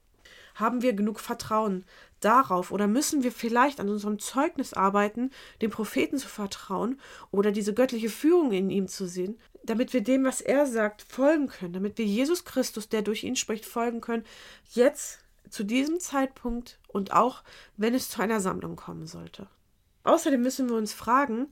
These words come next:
ob wir genug Erfahrung mit persönlicher Offenbarung haben. In der ersten Ansprache als Prophet hat Präsident Nelson gesagt: "Es wird in künftigen Tagen nicht möglich sein, ohne den führenden,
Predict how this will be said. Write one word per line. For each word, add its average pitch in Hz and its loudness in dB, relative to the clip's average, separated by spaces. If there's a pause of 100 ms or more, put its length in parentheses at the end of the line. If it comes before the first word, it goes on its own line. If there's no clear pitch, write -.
ob 214 -2
wir 247 2
genug 240 0
Erfahrung 285 0
mit 226 -2
persönlicher 208 -2
Offenbarung 202 -4
haben. 190 -12 (800)
In 208 0
der 208 4
ersten 277 2
Ansprache - -2
als 196 -4
Prophet 262 -4
hat 220 -8
Präsident 202 -2
Nelson 214 -4 (100)
gesagt: 202 -2 (500)
"Es 196 -6
wird 262 2
in 302 2
künftigen 247 -2
Tagen 214 0
nicht 262 -2
möglich 269 -2
sein, 190 -2
ohne 220 -2
den 247 -2
führenden, 262 0